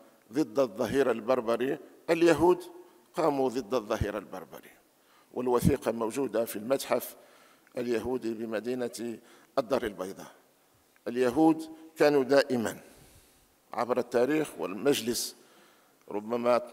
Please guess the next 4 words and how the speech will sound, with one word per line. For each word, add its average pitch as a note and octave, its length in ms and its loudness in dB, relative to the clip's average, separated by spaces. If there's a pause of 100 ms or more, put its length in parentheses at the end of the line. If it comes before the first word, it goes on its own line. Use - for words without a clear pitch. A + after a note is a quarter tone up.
(280)
نشر A#2 520 0
كتاب A#2+ 560 0 (380)
حول B2 520 0 (480)
المغاربة A#2 880 0